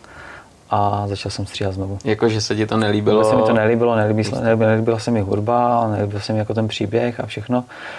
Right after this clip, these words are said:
Speaker 1: A hlavně jsem zjistil, že, mm, sound designérka, která do toho bude dělat hudbu, na to nemá čas,
Speaker 2: Mhm.
Speaker 1: nebo zjistil, já jsem blbec, že jsem se jí jako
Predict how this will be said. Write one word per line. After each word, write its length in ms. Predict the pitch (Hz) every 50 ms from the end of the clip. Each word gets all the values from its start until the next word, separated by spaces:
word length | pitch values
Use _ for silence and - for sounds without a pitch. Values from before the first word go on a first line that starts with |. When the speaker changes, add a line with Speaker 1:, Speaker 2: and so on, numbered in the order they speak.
| - - - - - - - - - - - - - - - - _ - -
Speaker 1:
A 160 | - 127 107 107
hlavně 300 | 117 117 113 120 120 107
jsem 240 | - 123 113 113
zjistil, 340 | 110 110 107 - - 113 110
že, 180 | 104 110 113 113 110 110 110 110 110 110 113 117 120 - _ 320 220
mm, 440 | 156 123 110 104 104 104 104 117 143 -
sound 300 | - - 104 104 110 104
designérka, 540 | 104 101 104 104 107 107 107 107 - 110
která 380 | 104 - - 110 104 104 104 110 -
do 180 | - 117 113
toho 180 | 110 - 107 104
bude 180 | 101 107 107 107
dělat 200 | 104 110 104 101
hudbu, 480 | 101 104 107 107 113 113 110 - 127 -
na 120 | 131 107
to 100 | - -
nemá 260 | 107 107 107 107 104
čas, 320 | 101 - - 104 107 117 -
Speaker 2:
Mhm. 120 | 120 110
Speaker 1:
nebo 180 | 107 101 104 98
zjistil, 320 | 92 95 92 - - -
já 80 | 104 101
jsem 180 | - - 107 104
blbec, 280 | 104 101 98 104 98
že 100 | 101 101
jsem 140 | 98 - 101
se 160 | - - 107
jí 60 | 107
jako 220 | 104 98 - 104